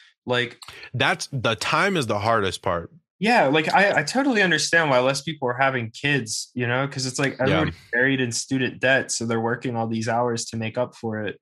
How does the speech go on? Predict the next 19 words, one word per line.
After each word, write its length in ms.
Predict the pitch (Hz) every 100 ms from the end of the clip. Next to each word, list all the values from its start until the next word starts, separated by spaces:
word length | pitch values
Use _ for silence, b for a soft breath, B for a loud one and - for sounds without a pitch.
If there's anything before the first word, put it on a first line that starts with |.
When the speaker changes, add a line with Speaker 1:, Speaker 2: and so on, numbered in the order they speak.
| _
Speaker 2:
Yep. 200 | 98 95 - _ _ B B B -
Speaker 1:
You 140 | 127
know? 80 | 131
Speaker 2:
Uh, 500 | 120 113 113 110 110
so 360 | - 131 127 120
I'm 220 | 120 123
trying 240 | - 165
to 60 | 156
think. 400 | - 147 127 - -
Our 260 | 117 135
kid 800 | 143 - 131 120 117 113 110 98 101 _ _ _
cost 640 | - - 104 101 98 - -
us, 920 | 104 87 82 85 82 - - - - - _ _ _ _ _ _ _ _ _ _ _ _ _ _ _ _ _ _ _ -
I 60 |
wanna 560 | 101 87 92 101 101 98
say, 360 | - 95 90 85
like, 240 | 82 82
fourteen 500 | - 87 - - -
grand. 420 | - - - -